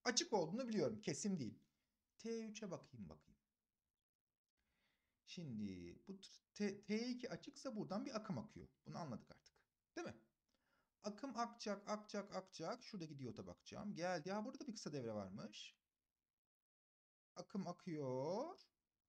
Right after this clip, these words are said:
Diyot üstünden akar ve toprağa gider. Akar mı? Akar. O zaman bu diyot açık mıdır? Açıktır. T üç bence açık. Bence açık. T üçün emiteri açık.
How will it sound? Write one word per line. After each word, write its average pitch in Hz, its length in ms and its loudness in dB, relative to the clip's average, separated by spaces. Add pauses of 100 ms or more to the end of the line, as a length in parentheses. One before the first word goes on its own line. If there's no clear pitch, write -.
(120)
Diyot 220 260 2
üstünden 147 500 -2
akar 208 600 2
ve 302 120 -4
toprağa 117 440 0
gider. 73 300 -10 (140)
Akar 233 300 0
mı? 285 260 0 (480)
Akar. - 340 -6 (100)
O 160 80 -4
zaman 214 280 4
bu 190 40 2
diyot 214 340 -2
açık 254 280 -2
mıdır? 294 340 -4 (440)
Açıktır. 147 640 -6 (160)
T 160 260 -4
üç - 280 -6
bence 156 320 -2
açık. - 320 -10 (2000)
Bence 95 340 -8
açık. - 240 -12 (300)
T 113 220 -2
üçün 139 420 -4
emiteri 143 720 -2 (600)
açık. - 420 -14